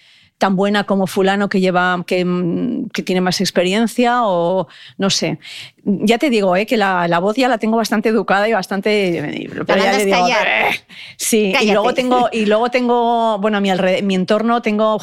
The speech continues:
Speaker 1: bueno, a mi marido que es maravilloso y que siempre me dice que me lo crea más y yo le digo, "Pero que, pero que me voy a creer, no, no, que eres la mejor", <laughs> que estás. Entonces tengo esta,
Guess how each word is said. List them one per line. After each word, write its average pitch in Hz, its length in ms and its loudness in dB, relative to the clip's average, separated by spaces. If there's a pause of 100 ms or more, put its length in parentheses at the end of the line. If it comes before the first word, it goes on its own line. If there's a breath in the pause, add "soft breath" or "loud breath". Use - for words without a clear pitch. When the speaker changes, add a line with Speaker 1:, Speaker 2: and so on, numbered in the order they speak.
Speaker 1:
bueno, 156 140 0
a - 20 -2
mi 165 100 -2
marido 175 320 2
que 180 80 -2
es 170 60 -2
maravilloso 185 540 0
y - 20 -4
que 185 100 -4
siempre 175 200 0
me 170 180 0
dice 170 640 0 (380 loud breath)
que 214 100 2
me 190 80 4
lo 180 140 2
crea 185 240 2
más 233 480 0 (100)
y 190 80 -2
yo 175 140 2
le 180 80 2
digo, 160 180 0
"Pero 165 240 0
que, - 300 -4
pero - 200 -12
que - 280 -8
me 175 160 2
voy 190 100 2
a 170 80 0
creer, 180 320 0
no, 185 140 0
no, 226 160 0
que 156 180 -4
eres 269 140 0
la 269 100 4
mejor", 247 360 0
<laughs> - 180 -4
que - 80 4
estás. 427 240 -2 (180)
Entonces 269 460 0 (260 loud breath)
tengo 254 260 2
esta, 247 640 0